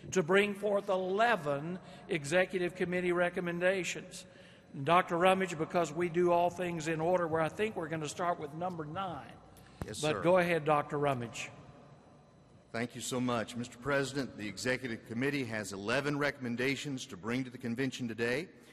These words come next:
Speaker 2: And as Doctor Page indicated, we will begin with Executive Committee recommendation number nine. The Executive Committee of the Southern Baptist Convention recommends to the Southern Baptist Convention, meeting in Phoenix, Arizona, June thirteenth, two thousand seventeen,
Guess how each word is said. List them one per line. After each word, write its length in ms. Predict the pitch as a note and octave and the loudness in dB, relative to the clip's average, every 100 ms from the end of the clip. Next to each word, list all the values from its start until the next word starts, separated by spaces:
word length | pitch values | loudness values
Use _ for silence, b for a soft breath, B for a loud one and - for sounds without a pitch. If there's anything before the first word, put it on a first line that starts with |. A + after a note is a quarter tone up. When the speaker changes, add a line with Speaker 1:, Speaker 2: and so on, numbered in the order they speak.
| B B - | B B -12
Speaker 2:
And 300 | F2+ G2+ G#2+ | -6 -4 -4
as 140 | A2 G#2+ | -4 -4
Doctor 240 | A#2 A2 | -6 -6
Page 280 | A#2+ A#2 A2+ | -4 -2 -2
indicated, 500 | A#2 A#2 A#2 A2+ G2+ | -4 -4 -4 -4 -6
we 140 | A2+ | -8
will 200 | A2 A2 | -6 -8
begin 440 | G2 F2+ A2 A2+ G#2+ | -8 -4 -2 -2 -2
with 200 | G2 - | -4 -8
Executive 500 | E2+ G#2 G#2 G#2 - | -8 -8 -8 -12 -10
Committee 340 | G2 G2+ G2 | -8 -6 -8
recommendation 1000 | F2+ G2+ G2 G2+ F#2+ G2+ G2 - G2 G2 - B B B | -6 -8 -6 -8 -6 -6 -6 -8 -8 -10 -14 B B B
number 280 | F2 G2 F#2+ | -6 -4 -2
nine. 400 | G2+ C#3 G#2 D#2 - - B B B - | 0 0 0 -4 -14 -20 B B B -12
The 80 | F2+ | -10
Executive 540 | F2+ A#2 A2+ A#2+ A2+ | -2 -2 0 -4 -2
Committee 500 | A#2 B2 C3+ C#3 B2 - | 0 2 2 0 -4 -10
of 100 | F#2 | -6
the 60 | |
Southern 320 | - B2 A#2+ | 0 0 0
Baptist 360 | A#2+ A#2+ A2+ - | 0 0 -4 -6
Convention 540 | G#2+ A2 B2+ - C3+ | -4 0 -2 -2 -4
recommends 560 | G#2 A#2 A#2+ A#2+ B2 A#2+ | -2 -2 0 0 -2 -4
to 100 | B2 | -6
the 80 | G#2 | -6
Southern 340 | - A#2+ B2+ | -4 -2 0
Baptist 380 | B2+ C3 B2+ - | 0 0 -2 -4
Convention, 540 | C3 B2 D3 - F2 - B B B - | 0 2 2 0 -8 -12 B B B -8
meeting 320 | F#2+ A2 A2+ | -4 -2 0
in 100 | A2+ | -2
Phoenix, 400 | A2 B2 B2 - | -2 -2 -2 -2
Arizona, 560 | B2 B2 A2+ B2 B2+ B2+ | 0 0 0 0 0 -2
June 260 | G#2 G#2+ | -4 -6
thirteenth, 540 | G#2 B2 A#2+ C3+ B2+ B2 | -4 -4 -4 -6 -6 -6
two 140 | C3+ | -8
thousand 420 | B2+ C#3 C#3 C3+ C3+ | -4 0 0 -2 -4
seventeen, 720 | D3 C#3 C#3 A#2 A2+ E2+ | -2 -2 -4 -4 -4 -6